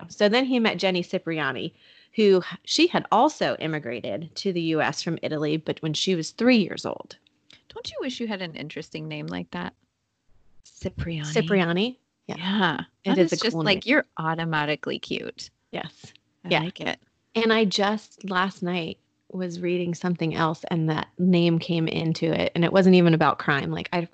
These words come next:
Speaker 1: I can't even remember what we were doing, but that name came up, and I'm like, "Oh my gosh, that's the name of my case."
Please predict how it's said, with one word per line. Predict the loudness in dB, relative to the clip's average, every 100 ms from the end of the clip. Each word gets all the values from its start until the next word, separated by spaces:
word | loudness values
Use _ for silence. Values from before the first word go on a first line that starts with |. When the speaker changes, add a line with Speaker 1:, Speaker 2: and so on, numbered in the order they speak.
| -12
Speaker 1:
I |
can't | -8 -2
even | 2
remember | 2 2
what | 0
we | 0
were | 0
doing, | 2 2
but | 0 0
that | -2
name | 2 2
came | 2 0
up, | 0
and | -2
I'm | -2
like, | -2
"Oh | 0
my | 2
gosh, | 0 -2
that's | -6 -4
the |
name | -2 0
of |
my | -2
case." | 0 -2 -4